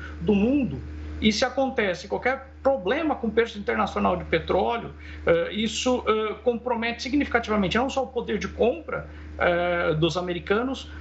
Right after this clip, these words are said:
como compromete significativamente o balanço de pagamentos norte-americano. Então, acho que são essas as peças,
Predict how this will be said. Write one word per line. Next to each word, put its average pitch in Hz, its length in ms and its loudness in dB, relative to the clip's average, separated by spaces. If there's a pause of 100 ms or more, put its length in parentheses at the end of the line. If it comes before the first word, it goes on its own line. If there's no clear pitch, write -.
como 254 200 4
compromete 262 680 0
significativamente 220 1000 0
o 254 40 2
balanço 240 320 0
de - 60 -14
pagamentos 214 380 -2
norte-americano. - 600 0 (520)
Então, 226 260 4
acho 214 200 2
que - 60 -6
são 220 180 4
essas 254 440 -4
as 269 220 -2
peças, 214 640 -2